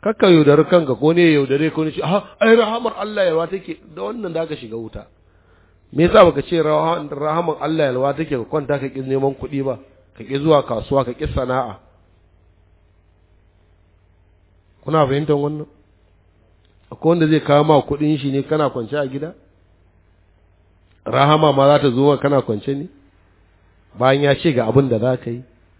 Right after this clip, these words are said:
Sallah wannan mutane su ƙi kiyayewa a kan kari. Ita ai ba ita kaɗai ne alaman addinin ba? Amma ita kawai kalli yadda mutane suke mata. Wannan akwai haɗari gaskiya jama'a.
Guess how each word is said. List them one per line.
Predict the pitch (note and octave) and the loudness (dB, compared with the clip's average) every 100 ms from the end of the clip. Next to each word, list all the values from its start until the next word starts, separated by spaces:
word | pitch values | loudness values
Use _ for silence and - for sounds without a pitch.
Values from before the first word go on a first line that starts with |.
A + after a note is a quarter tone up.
| _ _ _ - - | _ _ _ -6 4
Sallah | G#3+ G3+ F3+ D3+ | 4 4 4 6
wannan | D3+ D#3 D3 | 6 4 -2
mutane | C#3 C#3+ C3 C3 B2+ | -2 -2 -2 -2 -6
su | |
ƙi | - B2+ - | -10 -12 -6
kiyayewa | C#3 B2+ B2 A#2 A#2+ _ _ _ _ _ _ _ _ _ _ - | -2 -2 -2 -6 -10 _ _ _ _ _ _ _ _ _ _ -18
a | A#2+ | -8
kan | C#3 B2 | -6 -6
kari. | - B2+ A2+ G#2 | -4 -4 -4 -8
Ita | D3+ F#3 | -4 0
ai | F#3+ F3 | 2 2
ba | C#3+ | -2
ita | D#3+ | -4
kaɗai | F3 F3+ F#3 | -8 -6 -4
ne | F3 | -4
alaman | C#3 D#3 E3 D#3 C3+ _ _ _ - | -2 0 0 -2 -6 _ _ _ -20
addinin | A2+ C3+ D3+ C#3 | -8 -4 -2 -2
ba? | C#3 F3 _ _ _ _ _ _ _ _ _ _ _ _ _ _ _ _ _ | -4 -10 _ _ _ _ _ _ _ _ _ _ _ _ _ _ _ _ _
Amma | A2+ C3+ | -4 -2
ita | D3+ D#3 | -2 -4
kawai | D3+ F#3+ E3+ C3 | 0 8 8 8
kalli | C3 C3 | 0 0
yadda | C#3+ C#3+ | 2 4
mutane | C3 B2+ A#2+ A2+ | 2 2 2 0
suke | G#2 A#2+ G#2+ | -4 -6 -6
mata. | F#2+ - - _ _ _ _ _ _ _ _ _ _ _ _ _ _ _ _ _ _ _ _ _ _ _ _ _ _ - | -6 -10 -16 _ _ _ _ _ _ _ _ _ _ _ _ _ _ _ _ _ _ _ _ _ _ _ _ _ _ -4
Wannan | E3 F3 C#3+ | -2 4 4
akwai | A#2 C3 | 4 -2
haɗari | B2 C#3 C#3 G#2 G#2+ | 0 -2 0 -2 -4
gaskiya | A#2 A#2+ - C3 B2 | -4 -4 -2 -2 0
jama'a. | G#2 F#2 - | -2 -8 -14